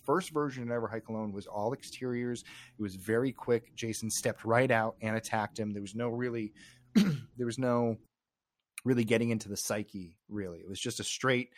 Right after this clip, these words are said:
you know, one-two punch of a short just to get something action.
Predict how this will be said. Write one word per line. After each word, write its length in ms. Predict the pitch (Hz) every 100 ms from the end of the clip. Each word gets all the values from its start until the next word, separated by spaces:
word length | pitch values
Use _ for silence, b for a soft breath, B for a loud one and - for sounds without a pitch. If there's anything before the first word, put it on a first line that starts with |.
| b b b b _ _ _ _ -
you 120 | 127
know, 300 | 107 98 92 - _ -
one-two 480 | 107 131 135 131 120
punch 340 | - 113 107
of 140 | 107 98
a 60 |
short 440 | - - 101 98 - _
just 220 | 110 110 -
to 80 |
get 220 | 107 110 -
something 340 | 113 107 101
action. 480 | 101 104 - 104